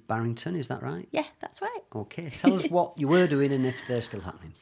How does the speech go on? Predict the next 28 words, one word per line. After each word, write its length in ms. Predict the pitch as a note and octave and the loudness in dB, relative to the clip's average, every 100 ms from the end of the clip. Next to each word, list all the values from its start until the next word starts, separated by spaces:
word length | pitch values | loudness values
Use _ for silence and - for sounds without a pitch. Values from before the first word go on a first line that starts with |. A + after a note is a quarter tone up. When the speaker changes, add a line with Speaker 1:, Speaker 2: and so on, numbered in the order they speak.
| - | -6
Speaker 2:
Oh 240 | C#4 C4 B3 | -4 0 0
no, 680 | A#3+ B3+ D4 D4 C#4 B3+ - | 0 2 6 8 8 4 2
I'm 120 | C4+ | 2
sick 360 | B3+ - C4+ D4 | 2 -2 -2 2
of 80 | C4 | 2
all 160 | B3 | 2
this. 160 | A3+ - | -2 -2
Right, 320 | G#3 G3+ G3 - | -2 0 -2 0
so 300 | A3 G#3 G#3 | 4 4 4
me 160 | B3 C#4+ | 4 4
and 100 | C#4 | 4
Carl 220 | A3+ G#3+ | 0 0
entered 240 | G3+ G3+ | -2 -4
a 40 | G3+ | -4
competition. 720 | F#3 F#3 - E3+ - F3 D#3+ - | -6 -6 -8 -8 -6 -6 -8 -6
Um, 380 | F#3 F3+ E3+ E3+ _ _ _ - - | -2 -2 -4 -8 _ _ _ -10 -2
lots 260 | A#3 A#3 | -2 0
of 40 | - | -2
people 220 | G3+ F#3 | -2 -2
entered 280 | F3 - E3+ | -4 -4 -2
it, 200 | E3+ - _ _ _ | -2 -6 _ _ _
and 240 | F#3 F3+ F#3+ _ - | -2 -2 -2 _ -16
I 40 | - | -8
can't 200 | A#3 C4 | -6 -2
remember 180 | C4+ B3+ | -2 0
the 80 | |
exact 280 | A#3+ A#3+ - | -2 -4 -4
name, 440 | G#3 G3 F#3+ G3 | 0 0 0 -4